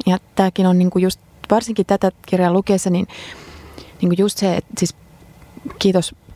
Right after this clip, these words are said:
kiitos sulle, että sä oot kirjoittanut tän meidän niinku lukijoiden kannalta,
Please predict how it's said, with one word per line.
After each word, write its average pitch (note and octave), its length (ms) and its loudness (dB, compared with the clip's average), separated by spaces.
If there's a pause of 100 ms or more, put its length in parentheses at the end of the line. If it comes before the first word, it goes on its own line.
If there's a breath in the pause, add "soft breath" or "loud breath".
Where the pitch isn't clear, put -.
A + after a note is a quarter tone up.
(320)
kiitos G3 280 0
sulle, A#3+ 200 2
että G3 140 -2
sä G#3 60 2
oot G#3 100 -2
kirjoittanut A3+ 560 0
tän F3+ 220 2 (180)
meidän F3+ 360 4
niinku F#3+ 200 2
lukijoiden F3+ 520 2
kannalta, F3 500 2